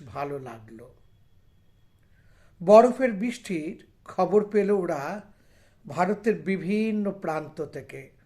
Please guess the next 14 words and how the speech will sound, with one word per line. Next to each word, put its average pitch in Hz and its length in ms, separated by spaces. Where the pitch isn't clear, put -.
উত্তর 175 480
পূর্বের 160 600
নাগাল্যান্ডের 156 920
মিজোরাম 151 1000
থেকে 151 280
শুরু 147 360
করে 147 500
আরও 160 300
এগিয়ে 147 460
সিকিম, 147 840
পশ্চিমবঙ্গের 147 840
কিছুটা, 139 600
উত্তরবঙ্গের 139 760
অংশ 139 360